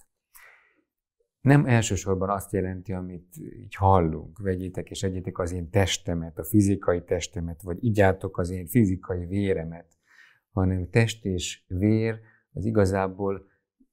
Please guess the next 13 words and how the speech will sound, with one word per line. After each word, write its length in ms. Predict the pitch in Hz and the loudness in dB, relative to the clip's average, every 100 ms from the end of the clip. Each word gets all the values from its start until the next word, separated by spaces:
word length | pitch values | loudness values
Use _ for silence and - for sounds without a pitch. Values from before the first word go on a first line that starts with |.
| _ | _
ezzel 340 | 98 92 95 | 0 2 0
a 200 | 92 - | -2 -8
két 340 | - 117 104 - | -2 2 2 0
szóval 580 | - 120 110 104 104 101 | -4 0 2 2 0 0
Jézus 240 | 101 98 | -8 -8
mindegy 260 | 107 98 101 | -6 -6 -4
azt 220 | 110 - | -6 -6
mondja, 440 | 107 107 101 104 | -6 -6 -4 -2
hogy 180 | 98 92 _ _ _ _ _ _ _ _ | -2 -6 _ _ _ _ _ _ _ _
„Vegyetek 460 | 110 107 104 107 | 6 6 0 -4
és 120 | 92 | -8
egyetek 440 | - 101 98 - - | -8 -8 -6 -6 -6
engem, 560 | 107 87 78 76 76 | -4 -4 -4 -8 -14